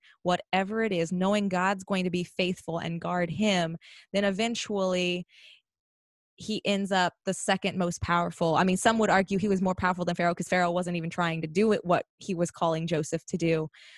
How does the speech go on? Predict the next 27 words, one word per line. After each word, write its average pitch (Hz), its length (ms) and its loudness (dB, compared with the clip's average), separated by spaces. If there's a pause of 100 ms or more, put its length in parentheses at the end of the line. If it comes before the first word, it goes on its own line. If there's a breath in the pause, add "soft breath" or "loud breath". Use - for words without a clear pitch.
(300 loud breath)
Um, 165 340 0
but 202 140 4
my 196 120 4
favorite 208 420 4
verse 175 300 0
is 175 100 -4
in 190 80 2
Genesis 180 380 0
thirty-nine 175 580 2
twenty-one. 170 440 0
It 160 80 -4
says, 165 180 -2
"But 170 180 -2
the 170 80 0
Lord 196 400 4
was 202 140 0
with 190 200 0
Joseph 165 580 -2
in 175 160 -2
the 175 80 -4
prison 170 520 -2
and 165 180 -4
showed 185 320 -2
him 196 240 -2
his 190 260 -2
faithful 170 460 -4
love. 165 420 -4